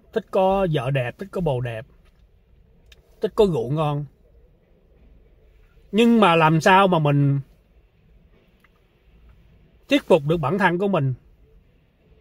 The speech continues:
Mình kiềm chế, mình đừng có đụng vô được. Mới gọi là chiến thắng của bản thân của mình. Mình lấy cái tư cách này để mình chia sẻ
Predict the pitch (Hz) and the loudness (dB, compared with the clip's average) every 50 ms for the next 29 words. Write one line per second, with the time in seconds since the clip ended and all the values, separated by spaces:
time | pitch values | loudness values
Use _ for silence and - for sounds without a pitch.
0 | _ _ _ _ _ - - _ _ _ - - 156 156 135 185 170 156 151 143 | _ _ _ _ _ -20 -20 _ _ _ -10 -6 -4 -4 0 0 2 2 2 2
1 | 135 175 180 214 240 214 165 143 143 135 143 202 180 139 127 131 151 170 165 156 | 4 4 4 4 4 2 2 0 0 -2 -2 -2 -2 -2 -2 -2 -2 -2 -2 0
2 | 139 135 135 - - 185 202 220 196 175 127 127 139 139 127 - 214 226 208 185 | -2 -2 -4 -6 -4 -2 -2 0 0 -2 -2 -2 -4 -4 -4 -4 -6 -4 -4 -4
3 | 185 214 220 214 190 147 135 175 175 175 165 160 170 180 170 147 131 123 127 - | -6 -6 -6 -6 -6 -6 -8 -8 -8 -8 -8 -8 -8 -8 -8 -8 -8 -10 -12 -14
4 | _ _ _ _ _ _ _ _ _ _ _ _ _ _ _ _ _ _ _ _ | _ _ _ _ _ _ _ _ _ _ _ _ _ _ _ _ _ _ _ _
5 | _ _ - 165 175 170 180 190 202 220 254 277 269 277 277 - 233 214 185 - | _ _ -6 -4 0 2 2 4 4 4 4 2 2 0 0 4 4 2 2 2
6 | 247 - - 214 175 160 151 151 151 165 190 208 185 156 160 147 185 196 180 170 | -4 -4 -4 -6 -4 -2 -2 0 0 0 0 0 0 0 -2 -2 -2 -2 -2 -2
7 | 135 | -4